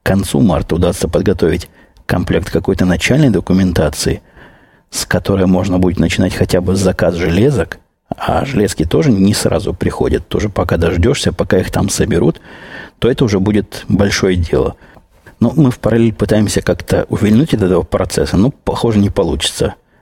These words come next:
Наша первая гениальная идея представить все это дело как расширение текущей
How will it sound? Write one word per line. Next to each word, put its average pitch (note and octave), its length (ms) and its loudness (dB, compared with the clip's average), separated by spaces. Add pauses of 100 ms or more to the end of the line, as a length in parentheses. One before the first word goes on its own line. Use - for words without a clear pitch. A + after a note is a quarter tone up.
(120)
Наша G#2+ 260 0
первая G2 380 2
гениальная F#2 580 4
идея F#2 360 2 (260)
представить F#2+ 500 0
все - 160 -2
это F2+ 160 0
дело F2 220 2
как E2+ 240 -2
расширение F#2 560 2
текущей - 640 -2